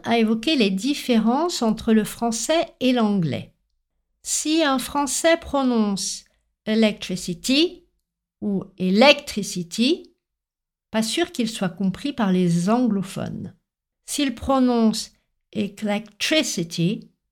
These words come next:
certes, il aura mal prononcé la syllabe élec, puisqu'il aura dit éclec, mais l'accent tonique étant au bon endroit,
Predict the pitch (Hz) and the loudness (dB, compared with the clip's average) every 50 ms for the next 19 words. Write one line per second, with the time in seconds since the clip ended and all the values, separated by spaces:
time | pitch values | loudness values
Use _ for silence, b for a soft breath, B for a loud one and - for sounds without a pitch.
0 | _ _ _ _ _ _ _ _ _ - - - - 240 220 - - - - - | _ _ _ _ _ _ _ _ _ -14 -6 0 2 4 4 2 2 -2 -10 -16
1 | - - - _ _ _ _ - 165 160 170 170 160 160 175 180 185 165 170 175 | -20 -20 -20 _ _ _ _ -2 -2 0 0 0 0 2 2 2 2 2 2 2
2 | 170 165 165 160 151 151 160 170 190 208 214 202 - - - - 208 190 190 190 | 2 2 2 2 4 6 6 6 6 6 2 0 -2 -4 -4 -2 0 2 2 2
3 | 180 185 - - 208 196 196 185 165 156 147 - - - 185 165 175 170 165 170 | 0 0 0 -2 -2 0 0 0 0 0 0 -2 -4 -4 -2 0 2 2 2 0
4 | 160 170 165 - _ _ _ _ _ _ _ _ _ - 180 175 160 180 196 220 | 0 -2 -6 -10 _ _ _ _ _ _ _ _ _ -4 0 2 4 4 4 4
5 | 285 - - - - - - 170 - - - 175 165 170 156 160 165 156 151 165 | 4 2 -2 -8 -16 -14 -14 -14 -12 -10 -8 -4 -2 0 0 0 0 0 -2 -4
6 | 165 - - 165 165 - - - 240 285 381 359 - - b b b b b - | -6 -4 -4 -4 -4 -4 -4 -2 0 0 -2 -2 -6 -16 b b b b b 2
7 | 220 220 240 302 392 453 - - - _ _ _ - 220 233 247 254 254 - - | 6 6 8 8 6 4 2 -2 -8 _ _ _ 2 4 4 4 2 2 -2 -4
8 | - 294 277 - 240 226 226 226 262 302 381 415 - - - - - - _ _ | -4 -6 -4 0 4 6 6 6 6 4 0 -2 -4 -10 -16 -18 -18 -18 _ _
9 | _ _ _ - 269 269 - - 269 254 240 - - - 180 175 185 214 214 202 | _ _ _ -6 -6 -6 -4 -2 0 0 0 0 0 0 0 2 2 2 2 2
10 | 185 180 185 180 170 170 196 208 240 294 370 440 | 4 2 2 2 2 2 2 4 4 4 2 -2